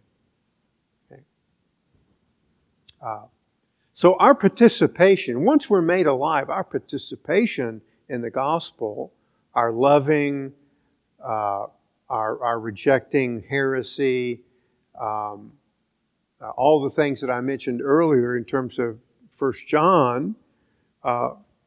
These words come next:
are tied to the new birth. So, yeah, we cooperated because we were made alive. Okay? So, granted to you for Christ's sake to believe in Him, but also to suffer.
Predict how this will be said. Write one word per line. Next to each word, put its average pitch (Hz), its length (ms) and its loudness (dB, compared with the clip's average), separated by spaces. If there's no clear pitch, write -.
are 151 140 -10
tied 147 360 -2
to 160 60 -8
the 160 120 -10
new 170 160 -8
birth. 185 460 -10
So, 170 240 -2
yeah, 247 220 0
we 143 180 2
cooperated 143 600 -2
because 151 300 -6
we 156 140 -4
were 151 100 -8
made 156 220 -4
alive. 156 500 -8
Okay? 139 120 -20
So, 127 420 -4
granted 185 500 2
to 190 60 -2
you 180 180 -4
for 156 180 -14
Christ's 156 440 -6
sake 139 440 -4
to 135 100 -8
believe 170 300 0
in 185 60 -4
Him, 175 80 -8
but 143 120 -4
also 151 280 -4
to 127 80 -12
suffer. - 400 -10